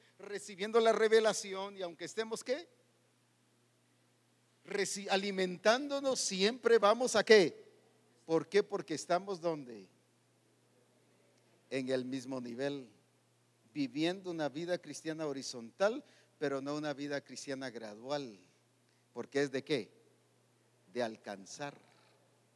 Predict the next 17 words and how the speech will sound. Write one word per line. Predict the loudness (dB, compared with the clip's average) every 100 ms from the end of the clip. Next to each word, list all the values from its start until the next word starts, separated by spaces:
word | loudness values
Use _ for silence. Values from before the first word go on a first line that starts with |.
| _ _ _ _ _ _ _ _ -14
Amén. | -6 -4 -4 -8 _ _ _ _ _ _ _ _
Amén. | -6 0 0 -2 -12 _ _ _ _ _ _ _ _
Ahora, | 2 4 2 -2
¿qué | 0 -2
tengo | 0 -2 -2
que | -4
hacer | -4 -2 -4
con | -4 -4
la | -4
plenitud | -6 -8 -8 -10 -8
de | -8
Cristo? | -8 -12 -12 -18 -20 _ _ _ _ _ _ _
Soy | -12 -6 0 4 6 4 0 -8 _ _ _ _ _ _ _ _ _ _ _ _ _ _ _
eso, | -2 -2 -2 -6 -8
soy | -10 -6 0 2 2
la | 0 -4
iglesia | -2 -4 -4 -4 -4 -4